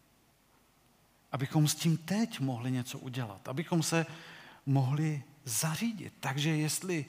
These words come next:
Ježíš nějakým způsobem klepe na dveře a říká ti,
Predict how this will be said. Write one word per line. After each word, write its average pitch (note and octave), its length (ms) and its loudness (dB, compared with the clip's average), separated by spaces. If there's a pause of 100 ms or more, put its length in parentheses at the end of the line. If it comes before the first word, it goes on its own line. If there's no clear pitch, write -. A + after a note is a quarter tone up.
(420)
Ježíš D#3+ 580 0
nějakým D#3+ 380 2
způsobem D3 640 -4 (340)
klepe E3+ 400 0
na F3+ 140 4
dveře F3 360 0
a B2+ 140 -2
říká F3 400 2
ti, F3 220 -2